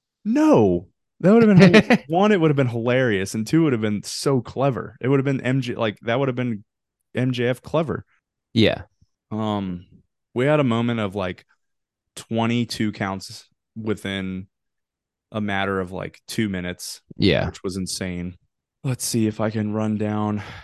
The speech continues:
Speaker 1: how this goes. Uh, Danielson got a fall about twenty-five minutes in, and then M J F does the smart thing. He, he's down one nothing. He low blows Danielson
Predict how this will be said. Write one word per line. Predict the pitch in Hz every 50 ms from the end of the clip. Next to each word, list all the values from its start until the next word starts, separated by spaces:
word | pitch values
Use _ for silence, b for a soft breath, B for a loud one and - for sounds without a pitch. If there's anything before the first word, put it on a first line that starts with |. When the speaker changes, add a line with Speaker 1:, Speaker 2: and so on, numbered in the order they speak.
| B B B B _ _ _ _ _ - -
Speaker 1:
how | - - - 110 98
this | 95 101 95 - -
goes. | - 90 87 90 90 92 95 95 - - - - -
Uh, | - 110 110 107 107 104 104 101 101 101 101
Danielson | 107 117 120 131 139 143 139 - - 143
got | 139 135 131 127
a | 123
fall | - - - - 123 120 120 117 120 120 120 120 120 120 117 107 - _ _ _ - _ -
about | 113 110 113 101 - -
twenty-five | - - 117 117 117 117 - - 107 110 110 110
minutes | 113 107 104 101 - -
in, | 104 101 101 101 104 101 101 104 _ _ _ _ _ _ _ _ _ -
and | 113 113 110 113
then | 113 113
M | 107 107 120 127
J | 120 131 135 127
F | 131 123 -
does | - 131 123 117 113 117 - _
the | - 113 107 110 104
smart | - - - 117 110 110 104 -
thing. | - - 101 95 92 95 101 104 _ _ _ _ _ _ _
He, | - - 127 117 113 113 113 110 110 104 - _ _ _ _ _ _ _ _ _ -
he's | 135 123 117 110
down | 113 123 123 127 139 151 143
one | 135 135 135 135
nothing. | 117 104 98 - - 101 107 117 113 _ _ _ _ _ _ _ _
He | - 117 120
low | 113 107 107 110 113 127 151
blows | 143 135 135 131 127 127 123 107
Danielson | 107 113 107 113 117 113 107 - - 92 90 92 98 -